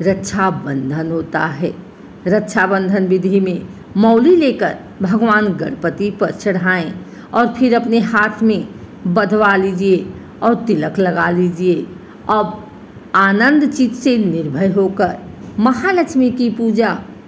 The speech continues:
प्रारंभ कीजिए। दिवाली इकतीस अक्टूबर गुरुवार कार्तिक कृष्ण अमावस्या को पड़ रही है।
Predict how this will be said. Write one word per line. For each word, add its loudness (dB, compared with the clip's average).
प्रारंभ -4
कीजिए। 0
दिवाली 0
इकतीस -4
अक्टूबर -4
गुरुवार -4
कार्तिक -4
कृष्ण -6
अमावस्या -4
को -8
पड़ -6
रही -8
है। -10